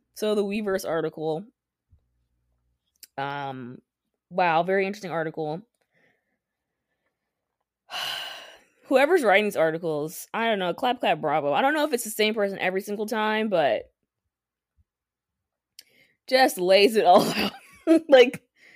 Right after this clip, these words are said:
just clears, clears every single time. Oh, I'm just so here for it.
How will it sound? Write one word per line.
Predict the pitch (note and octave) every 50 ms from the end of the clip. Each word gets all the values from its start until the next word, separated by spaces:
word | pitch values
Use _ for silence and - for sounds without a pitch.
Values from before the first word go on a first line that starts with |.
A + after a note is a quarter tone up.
| _ _ _ - -
just | A#3+ A#3
clears, | - - - D4 C4+ C4 C#4 D4+ D#4 D#4 D4+ B3+ G#3+ G3 - -
clears | - - - D4+ D#4+ F4 F4 F#4 F4 D#4+ C4+ A#3+ - - - - - - _ -
every | - A#3+ D4 D#4+ D#4+ -
single | - - A#3+ G#3 G3+ G3+
time. | G#3+ - - F#3+ G3 G3 F#3 F#3 F3+ - _ _ _ _ _ _ _ _ _ _ -
Oh, | - B3+ D4+ D4+ D4+
I'm | C#4+ B3+
just | A#3 D4 C#4+ -
so | - B3+ A#3+ A3+
here | - - A3+ A#3 C4+
for | - A#3 A3 G#3+ G3
it. | F3 C#3 - -